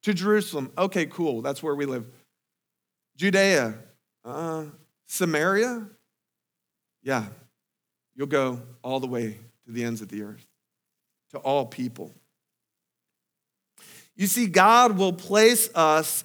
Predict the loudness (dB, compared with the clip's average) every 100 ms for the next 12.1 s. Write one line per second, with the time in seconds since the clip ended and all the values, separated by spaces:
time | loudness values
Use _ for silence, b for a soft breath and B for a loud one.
0 | -2 -2 -2 -2 2 2 2 0 0 0
1 | 2 0 -6 -8 -6 -6 -2 0 4 4
2 | 4 2 2 2 2 -2 -12 -18 _ _
3 | _ _ _ _ _ _ _ _ _ 2
4 | 4 6 4 0 2 2 4 4 2 -4
5 | -20 _ -2 0 0 2 4 6 4 4
6 | 6 6 6 2 -8 -16 -20 _ _ _
7 | _ _ _ _ _ _ _ _ _ _
8 | -2 2 4 4 4 -2 2 2 2 0
9 | 0 2 0 0 -2 2 4 6 4 0
10 | -6 -16 _ _ _ _ -2 0 2 2
11 | 2 0 -4 -8 -10 -4 -4 -4 -6 -18